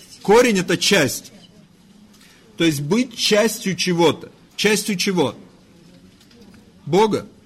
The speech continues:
Мы все частицы Бога. И чем меньше мы, э, с-, э, вы что, все комплексы прошли, вы тут лекцию мешаете вести?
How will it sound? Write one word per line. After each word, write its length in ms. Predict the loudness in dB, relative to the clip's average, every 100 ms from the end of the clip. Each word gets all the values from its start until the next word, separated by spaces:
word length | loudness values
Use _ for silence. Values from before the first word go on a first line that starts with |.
| _ -20 _ _ -20 _ _ -18
Мы 180 | -6 -4
все 220 | -2 -2
частицы 480 | -2 -6 -6 -6 -2
Бога. 360 | 2 2 2 -6 -16 -20 -20 -20 -20 _
И 320 | -2 0 0 -4
чем 280 | -4 -2 -2
меньше 540 | -2 -4 -4 -4 -4 -6
мы, 460 | -4 -4 -4 -6
э, 200 | -10 -8
с-, 160 | -8 -10
э, 280 | -8 -8 -8 -12 _ -18
вы 140 | -16
что, 160 | -12 -14
все 160 | -12
комплексы 440 | -12 -10 -10 -12 -10
прошли, 340 | -12 -12 -12
вы 100 | -12
тут 140 | -14 -18 -20 -10
лекцию 380 | -8 -8 -12 -12
мешаете 460 | -10 -8 -8 -10
вести? 360 | -12 -14 -12